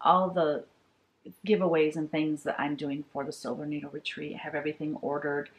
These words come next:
I also finished the cover and directions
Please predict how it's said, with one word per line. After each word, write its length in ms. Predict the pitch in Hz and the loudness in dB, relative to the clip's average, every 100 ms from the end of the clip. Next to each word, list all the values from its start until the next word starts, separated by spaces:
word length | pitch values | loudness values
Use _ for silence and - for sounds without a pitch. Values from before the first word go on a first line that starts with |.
| - - - - - | -20 -20 -20 -20 -2
I 320 | 147 139 135 | 4 4 4
also 720 | - 151 147 170 151 139 123 - - | 4 2 0 -2 0 0 -2 -6 -2
finished 540 | 196 170 175 - - | 0 2 0 -4 -6
the 80 | 170 | -6
cover 460 | 160 - 170 165 160 | -2 0 0 2 0
and 240 | 156 156 | 0 -4
directions 640 | 147 143 143 - 156 - | -2 -4 -4 -6 -6 -8